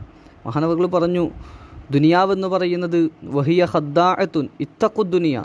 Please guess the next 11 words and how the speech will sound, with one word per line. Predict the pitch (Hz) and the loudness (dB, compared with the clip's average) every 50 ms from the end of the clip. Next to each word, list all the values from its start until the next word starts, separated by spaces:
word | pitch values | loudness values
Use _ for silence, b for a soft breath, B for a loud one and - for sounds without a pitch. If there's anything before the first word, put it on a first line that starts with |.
| - | -2
നിങ്ങൾ | 131 147 151 165 180 185 190 | 0 2 2 4 4 2 2
ദുനിയാവിനെ | 185 165 160 165 170 175 180 185 180 190 185 190 | 2 2 0 0 2 2 2 2 0 0 -4 -4
സൂക്ഷിക്കണം. | 170 - 185 180 180 - 220 220 214 - 214 190 180 156 104 - - B B B B B B B B B B B B B - | -2 -2 -2 -2 -2 -2 -6 -6 -2 -2 -2 0 0 -2 -4 -8 -14 B B B B B B B B B B B B B -2
വഹിയ | 123 127 147 170 170 170 170 165 180 | 0 2 4 4 4 4 2 0 -2
ഖദ്ദാഅത്തുൻ, | 160 156 151 156 165 175 175 165 185 165 - 165 139 - | -2 -2 0 0 2 2 2 0 -2 -2 -2 -4 -4 -2
അത് | - 143 147 156 160 | -2 0 0 2 2
നിങ്ങളെ | 160 160 165 170 | 2 2 2 2
വഞ്ചിക്കും. | 170 165 156 160 160 156 196 190 - - 175 143 113 | 2 2 0 0 0 0 -2 -4 -2 -2 -2 0 0
വഹിയ | 143 139 147 147 151 | -2 0 0 0 0
മക്കാറത്തുൻ, | 151 151 147 147 - - 170 165 165 170 170 170 - 156 151 | 0 0 -2 -2 -2 0 2 2 2 2 0 0 -2 -2 0
നിങ്ങളെ, | 147 147 156 160 160 156 151 - | 0 2 2 2 4 2 2 0